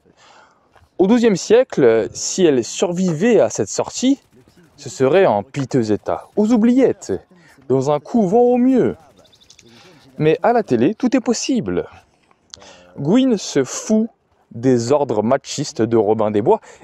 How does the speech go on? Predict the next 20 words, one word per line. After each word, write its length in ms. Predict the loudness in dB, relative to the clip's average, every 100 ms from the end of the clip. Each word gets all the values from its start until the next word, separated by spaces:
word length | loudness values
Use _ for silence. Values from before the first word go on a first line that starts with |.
| 0
et, 180 | 0 0 -4 _ _
dès 260 | -4 -2 -2
qu'il 260 | -2 2
a 60 | 2
le 120 | 2
dos 140 | 0 0
tourné, 380 | -2 0 2
elle 180 | 4 2
se 200 | 0 -2
coupe 360 | -2 2 2 4
les 140 | 0
cheveux, 340 | 0 -2 -2 -2 -6
se 160 | -6 -4
travestit 580 | -4 -4 -2 -2 0 0
en 140 | 2
homme 180 | 0 -2 -6 -18 _
et 180 | 0 0
saute 260 | 0 0 0
à 60 |
cheval. 640 | 0 0 2 2 2 -2 -4